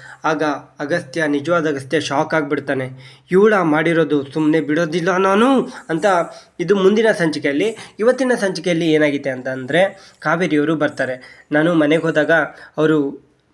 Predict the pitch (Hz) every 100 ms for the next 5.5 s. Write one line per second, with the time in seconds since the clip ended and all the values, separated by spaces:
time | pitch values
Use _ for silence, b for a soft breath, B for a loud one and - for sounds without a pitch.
0 | - 165 170 190 214 202 180 180 196 208
1 | 220 226 170 180 - 190 185 180 156 185
2 | 151 B B - 165 156 170 151 - -
3 | - 147 170 202 185 156 165 208 202 170
4 | 151 147 165 180 180 170 190 170 160 175
5 | 151 156 185 151 -